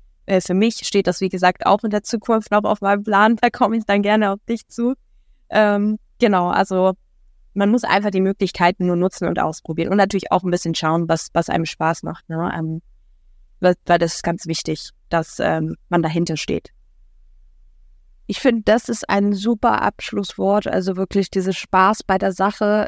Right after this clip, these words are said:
Speaker 2: ähm, das ist immer das, was ich jedem sage, es bringt nichts, verkrampft zu sein, also
Speaker 1: Richtig.
Speaker 2: man muss da wirklich Spaß bei haben, ähm, weil ich glaube, auch nur so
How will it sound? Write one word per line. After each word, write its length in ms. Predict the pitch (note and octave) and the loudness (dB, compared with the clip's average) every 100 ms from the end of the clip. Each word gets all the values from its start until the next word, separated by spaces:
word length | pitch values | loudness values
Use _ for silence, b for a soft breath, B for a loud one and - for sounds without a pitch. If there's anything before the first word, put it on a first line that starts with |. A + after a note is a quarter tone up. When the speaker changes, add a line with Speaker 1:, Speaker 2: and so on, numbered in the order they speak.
| - | -2
Speaker 2:
ähm, 440 | F3+ F3+ F3+ F3+ - _ _ _ | -4 -2 -4 -6 -10 _ _ _
das 180 | F#3+ - | -6 -4
ist 160 | G3 | -4
immer 200 | - G3 | 0 0
das, 240 | F#3 F#3 - | 2 0 0
was 160 | F#3+ - | -6 -4
ich 180 | F#3+ - | -2 0
jedem 300 | F#3 G3+ G3 | 0 0 0
sage, 340 | F3+ F3+ F#3+ | 2 2 2
es 160 | F#3 - | -2 -4
bringt 300 | - F#3+ F#3+ | -8 -6 -4
nichts, 260 | F#3+ - | -6 -6
verkrampft 560 | - F#3+ - F#3 F3 - | -8 -8 -2 -4 -4 -10
zu 140 | - | -10
sein, 380 | F3 F#3+ F3+ F#3 | -4 0 0 0
also 200 | F#3 F3 - _ | -2 -6 -10 _
Speaker 1:
Richtig. 220 | A#3 A#3 F3+ | 0 0 0
Speaker 2:
man 80 | |
muss 140 | F#3+ - | -2 0
da 140 | F#3+ | 0
wirklich 300 | F#3 - F#3+ | 0 0 -2
Spaß 560 | - - _ G#3 G3 - | -2 -14 _ -2 0 -4
bei 320 | - F3 E3+ E3+ | 0 2 2 -2
haben, 420 | F3 F3 F3+ G#3+ _ _ _ - | -2 -2 -2 -6 _ _ _ -4
ähm, 300 | F3+ F3 F3 | 0 0 2
weil 140 | D#3+ | 2
ich 120 | - | 2
glaube, 340 | - F#3+ F#3+ - | 4 4 4 0
auch 140 | F#3+ | -2
nur 200 | F#3+ F#3+ | -2 -2
so 440 | F3 F#3 G3 G3 | 0 0 2 0